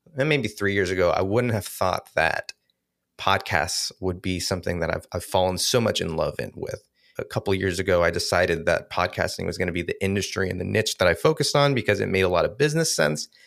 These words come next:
I had a lot of expertise in it, but it's something that I've really fallen in love with and, and found a passion for. And, and I'm just so grateful that I get to wake up every day and spend all my days, in, all my day, all my hours working on, in, and around podcasts.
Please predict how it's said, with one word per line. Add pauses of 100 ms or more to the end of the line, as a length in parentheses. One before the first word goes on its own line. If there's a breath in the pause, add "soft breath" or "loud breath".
(240 soft breath)
I
had
a
lot
of
expertise
in
it, (420 soft breath)
but
it's
something
that
I've
really
fallen
in
love
with
and,
and
found
a
passion
for.
And,
and
I'm
just (200 loud breath)
so
grateful
that
I
get
to (100)
wake
up
every
day
and
spend
all
my
days, (120)
in, (180)
all
my
day,
all
my
hours (140)
working
on,
in,
and
around
podcasts.